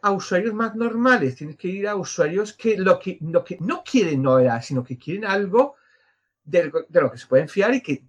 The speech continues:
todos los días es lo mismo y que les permita hacer su sota, caballo y rey sin problemas. Entonces, este es otro tipo de población al cual no estamos llegando. O sea, estamos,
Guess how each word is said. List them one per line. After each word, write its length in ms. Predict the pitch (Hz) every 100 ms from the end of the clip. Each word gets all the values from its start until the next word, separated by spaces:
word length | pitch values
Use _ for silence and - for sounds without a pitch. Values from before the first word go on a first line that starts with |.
| _ -
todos 280 | 139 131
los 160 | 165 151
días 240 | 160 190 196
es 120 | 185
lo 120 | 202
mismo 520 | 214 214 202 240 254
y 160 | 208 196
que 300 | 180 151 139 -
les 240 | 147 127
permita 320 | 139 127 143
hacer 460 | 139 - 208 - _ _
su 240 | - 127
sota, 440 | - 123 120 120 135
caballo 440 | 151 170 180 202
y 20 |
rey 420 | 214 240 240 285 - _ _ _ _ _
sin 360 | _ 277 302 -
problemas. 720 | 269 269 185 - - - _ _ _ _ _
Entonces, 420 | 147 139 247 269 _
este 240 | 294 302
es 240 | 285 - _
otro 340 | 254 254 233 220
tipo 260 | 240 240
de 80 | 220
población 580 | 220 214 214 226 202 185 -
al 200 | 226 -
cual 260 | 196 175
no 60 | 170
estamos 360 | 170 131 139 143
llegando. 360 | 120 - _
O 380 | _ _ _ _
sea, 120 | - -
estamos, 380 | - 127 131